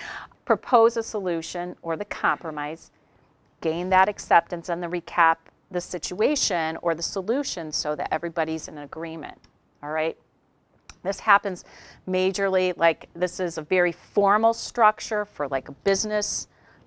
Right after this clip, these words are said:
resolution, but it also can be used in a personal life. And a lot of times people question me, like,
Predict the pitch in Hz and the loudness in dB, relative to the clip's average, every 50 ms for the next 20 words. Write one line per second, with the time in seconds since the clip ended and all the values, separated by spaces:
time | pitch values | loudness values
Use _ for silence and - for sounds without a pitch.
0 | _ _ _ _ _ _ _ _ _ _ - 160 175 175 180 175 180 165 165 175 | _ _ _ _ _ _ _ _ _ _ 0 4 4 4 4 2 -2 -4 -2 -2
1 | 175 202 202 - - 247 233 240 233 208 - 156 139 - - - 180 180 185 - | -2 -2 -4 -6 -6 -6 -4 -4 -4 -2 -2 -2 -2 0 0 0 0 0 0 -2
2 | 196 190 - - 196 185 180 180 175 175 170 165 170 170 - - 160 151 143 135 | -6 -12 -10 -10 -10 -8 -8 -6 -6 -4 -4 -4 -6 -8 -8 -8 -8 -8 -10 -12
3 | - - 202 196 190 - - 196 196 190 190 190 185 185 190 - _ _ _ _ | -8 -6 -6 -6 -4 -6 -10 -8 -6 -2 0 0 0 0 -2 -4 _ _ _ _
4 | _ - - - - - _ _ _ _ _ _ _ _ _ - 185 175 170 175 | _ -20 -20 -20 -20 -20 _ _ _ _ _ _ _ _ _ 4 6 6 6 4
5 | 170 - - _ _ _ _ _ - - - - - - - - - 185 180 202 | 2 -4 -10 _ _ _ _ _ -20 -20 -20 -20 -20 -20 -4 -2 0 2 4 4
6 | 220 269 262 262 - - 233 196 190 - - - - 220 - - 190 185 - - | 4 4 4 0 -4 -4 -4 -4 -4 -6 -8 -6 -6 -4 0 0 0 0 0 2
7 | - 196 185 185 - - 196 180 175 165 160 156 160 151 151 147 _ | 4 4 4 4 0 -6 -8 -6 -6 -6 -4 -2 -2 -2 -2 -4 _